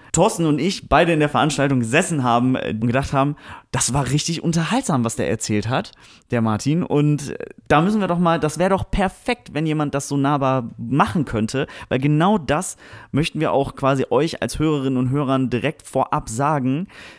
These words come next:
Dieser Digitalog und alles, was wir hier über Digitalität, über digitale Themen sprechen werden,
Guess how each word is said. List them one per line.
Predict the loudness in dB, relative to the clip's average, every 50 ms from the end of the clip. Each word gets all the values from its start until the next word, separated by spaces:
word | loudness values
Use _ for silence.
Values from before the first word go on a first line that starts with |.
| _ _ _ -4
Dieser | -2 0 2 2 2
Digitalog | 0 0 -4 -4 -4 -4 -2 -2 0 2 2 2 2
und | 0 -2 -2
alles, | 0 0 0 -2 -2 -2
was | -4 -4 -6 -6 -4
wir | -2 -2
hier | 0 0 0 0 0
über | 0 0 -2 -2
Digitalität, | -2 -4 -4 -4 -4 -4 -4 -6 -6 -6 -8 -8 -6 -6 -6 -6 -6
über | -8 -6 -6 -6
digitale | -4 -4 -6 -6 -6 -4 -2 -2 -2 -2
Themen | -4 -2 -2 0 2 2 0
sprechen | -2 -4 -4 -2 -2 -2 -2 -2 -4
werden, | -2 0 -2 0 0 0 -2 -4